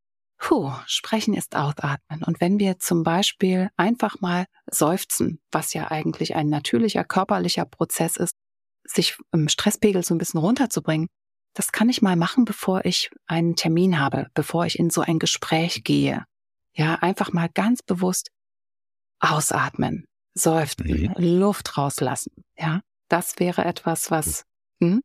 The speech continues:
Speaker 2: Hm. Okay.
Speaker 1: Genau, also Sprechen ist Ausatmen und auch s-, ja, wir brauchen eigentlich nicht übermäßig Luft.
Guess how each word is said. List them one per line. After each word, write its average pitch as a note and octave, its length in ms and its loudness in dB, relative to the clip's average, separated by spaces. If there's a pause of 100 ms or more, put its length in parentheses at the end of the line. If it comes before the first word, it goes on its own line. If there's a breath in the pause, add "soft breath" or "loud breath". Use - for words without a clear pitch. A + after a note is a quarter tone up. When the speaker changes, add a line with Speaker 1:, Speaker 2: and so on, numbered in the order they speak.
Speaker 2:
Hm. F2 100 -4 (1000)
Okay. F2+ 340 2 (800)
Speaker 1:
Genau, D#3 320 0
also E3+ 320 -2 (240)
Sprechen A3+ 420 2
ist - 180 -2
Ausatmen F#3+ 760 0
und - 280 -2
auch E3+ 100 -2
s-, - 200 -6 (320)
ja, E3+ 320 2
wir F#3+ 100 4
brauchen G3 480 -2
eigentlich F3+ 480 -4
nicht F3+ 220 -2
übermäßig G3 640 0
Luft. - 440 -2